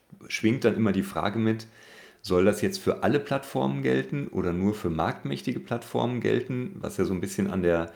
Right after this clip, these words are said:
Frage auch hängt, wann kippen die Märkte, wie sicher ist man, dass man hinterher noch was,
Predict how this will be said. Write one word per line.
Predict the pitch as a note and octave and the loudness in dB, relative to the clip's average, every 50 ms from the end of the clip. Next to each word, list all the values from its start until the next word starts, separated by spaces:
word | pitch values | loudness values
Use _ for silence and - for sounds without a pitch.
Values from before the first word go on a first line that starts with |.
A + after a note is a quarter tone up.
| - - - - - - _ | -16 -20 -20 -20 -20 -20 _
Frage | - - - E2 E2 G2 G2+ G#2 F2 | -14 -4 0 2 2 4 4 4 2
auch | F#2+ F#2+ - - | 2 0 0 0
hängt, | F#2 F#2+ G2 G2 G2 G2 - - - _ - | 2 4 4 4 4 2 0 -8 -8 _ -2
wann | F2 F#2 F#2 F#2 F#2 G2 - - - _ _ _ | -2 0 0 -2 -2 -4 -6 -8 -12 _ _ _
kippen | - - B2+ A#2+ - A2 F#2+ | -6 -4 -4 -2 0 2 2
die | F#2+ F#2 | 2 2
Märkte, | F2 F#2 G2 A#2 B2 - - - A#2 G#2+ G2 G2+ | 2 2 2 2 0 0 2 2 2 2 4 2
wie | G2+ F#2+ | 2 2
sicher | F#2+ G#2 G#2+ G#2 A2 G2+ | 2 0 0 2 2 2
ist | - F#2+ - | 2 0 0
man, | - G2 F#2+ F#2 | 0 0 0 2
dass | F#2+ F#2 - | 0 0 0
man | G#2 F#2 F#2 F#2 F2+ - - - - - - | 0 0 0 0 -2 -4 -8 -10 -12 -12 -10
hinterher | - G2+ G#2 G#2 G2+ G2+ F2+ F2 | -4 -2 -2 0 0 0 -2 -2
noch | - - - | -2 -4 -4
was, | - E2 - - - - | -4 -4 -4 -6 -10 -10